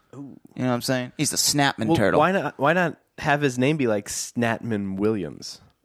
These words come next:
Speaker 1: or something like that? Or
Speaker 2: Well, that's an awesome name, dude. I like
Speaker 1: Snap-,
Speaker 2: that name a lot.
Speaker 1: Snapman Jack
Speaker 2: What's your
Speaker 1: Lee.
Speaker 2: name? I'm Snatty Williams, dude. What's up? <laughs>
Speaker 1: But then you could be like, "As sure as my name's Snapman." And if that's your
Speaker 2: Williams.
Speaker 1: actual name, cool. If,
Speaker 2: Yeah.
Speaker 1: if you're like,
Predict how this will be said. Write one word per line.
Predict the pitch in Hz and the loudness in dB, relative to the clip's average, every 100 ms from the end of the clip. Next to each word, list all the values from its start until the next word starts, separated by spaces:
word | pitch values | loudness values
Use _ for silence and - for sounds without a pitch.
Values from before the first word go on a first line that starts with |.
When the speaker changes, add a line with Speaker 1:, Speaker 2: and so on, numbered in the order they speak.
| _ | _
Speaker 1:
or | |
something | - 110 | -6 -2
like | 92 - | -2 -2
that? | 78 - | -6 -2
Or | - | 4
Speaker 2:
Well, | 143 | 6
that's | 143 147 | 6 4
an | 135 | 6
awesome | 131 127 135 131 | 6 6 2 2
name, | 190 143 | 2 2
dude. | 120 127 | 2 4
I | 143 | 6
like | 151 135 | 6 6
Speaker 1:
Snap-, | 147 | 6
Speaker 2:
that | 143 | 4
name | 147 147 | 4 6
a | 139 | 6
lot. | 151 180 | 6 6
Speaker 1:
Snapman | 143 135 135 127 120 | 6 4 2 2 2
Jack | 113 | 4
Speaker 2:
What's | 156 - | 6 6
your | 170 | 6
Speaker 1:
Lee. | |
Speaker 2:
name? | 202 160 | 6 6
I'm | 151 | 4
Snatty | - 165 156 160 | 4 6 6 8
Williams, | 175 214 233 160 147 135 | 8 6 6 4 4 4
dude. | 165 190 240 | 6 6 6
What's | 202 143 240 | 4 6 8
up? | 240 180 - 220 | 8 6 4 4
<laughs> | 131 240 269 220 294 - - - | 6 6 4 2 2 0 -2 -4
Speaker 1:
But | 151 | 0
then | 160 214 | 2 2
you | |
could | 160 | 4
be | 139 | 2
like, | 120 | 2
"As | 117 - | 0 -4
sure | - 131 | 2 4
as | 113 113 | 4 4
my | 113 | 2
name's | 110 104 - | 2 0 -4
Snapman." | - 127 113 104 95 98 - 254 - - - _ _ | -2 0 0 -2 -4 -6 -8 -8 -10 -20 -20 _ _
And | 139 143 | 2 4
if | 139 | 8
that's | 139 | 6
your | 143 147 | 6 4
Speaker 2:
Williams. | 135 | 4
Speaker 1:
actual | 143 - 139 | 2 2 0
name, | 120 139 165 98 101 _ _ _ _ _ _ - | 2 2 0 -2 -6 _ _ _ _ _ _ -6
cool. | - 180 - - - | 0 0 0 -2 4
If, | 202 | 6
Speaker 2:
Yeah. | 156 92 | 6 4
Speaker 1:
if | 151 - | -2 2
you're | 165 | 4
like, | 156 143 131 - | 6 4 0 -10